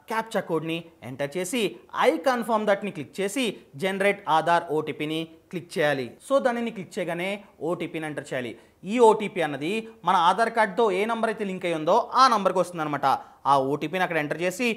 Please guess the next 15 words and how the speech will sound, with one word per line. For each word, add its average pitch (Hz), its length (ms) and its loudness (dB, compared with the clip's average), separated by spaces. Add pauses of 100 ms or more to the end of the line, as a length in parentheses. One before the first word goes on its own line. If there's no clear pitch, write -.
(380)
"I 170 120 0
agree-ని" 175 280 -6
క్లిక్ 175 220 -12
చేసి 208 240 -2 (360)
ఆ 175 120 6
తర్వాత 175 300 4 (500)
"Validate 185 460 2 (180)
Aadhaar 170 260 6 (140)
O - 20 2 (100)
T 151 140 -6
P 165 140 -2
and 165 160 -8
continue" 147 340 -6
మీద 254 140 2 (240)
క్లిక్ 233 180 -6